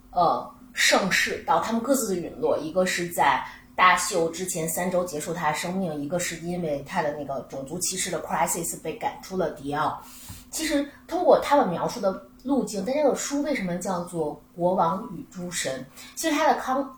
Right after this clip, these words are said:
它的概念是说，在时尚行业，我们过去可能大家提起 McQueen，提起 John Galliano，你想的都是很多繁-，华服。但是第一，你不知道他们各自从泥泞中怎么出来的，他们两个都是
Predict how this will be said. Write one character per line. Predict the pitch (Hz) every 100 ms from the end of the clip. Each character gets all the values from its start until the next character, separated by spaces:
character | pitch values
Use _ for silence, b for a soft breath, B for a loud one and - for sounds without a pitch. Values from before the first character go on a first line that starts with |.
| -
它 | 294
的 | 262
概 | 247
念 | 202
是 | 180 185
说， | 196 202 208 B B B
在 | - 254
时 | 208
尚 | 214 254
行 | 180 156
业， | 180
我 | 170
们 | 147 -
过 | 247
去 | 247 247
可 | 160
能 | 143
大 | 147 214
家 | 240 - -
提 | 233
起 | 196 185
McQueen， | 147 - 175 170 - - - -
提 | - 220
起 | 226 170
John | 185
Galliano， | 190 196 202 196 165
你 | 170
想 | - 151
的 | 143
都 | 254
是 | 233
很 | 180 -
多 | 180
繁-， | 175 - -
华 | 170 147
服。 | - 143 143 B B
但 | 302
是 | 285
第 | 277
一， | 285
你 | 262
不 | -
知 | 196
道 | 196
他 | 190
们 | 202
各 | 233
自 | 196
从 | 185 196
泥 | 185 180
泞 | 202 170
中 | 180
怎 | 175
么 | -
出 | 190
来 | 160
的， | -
他 | -
们 | 202
两 | 175
个 | 170
都 | -
是 | -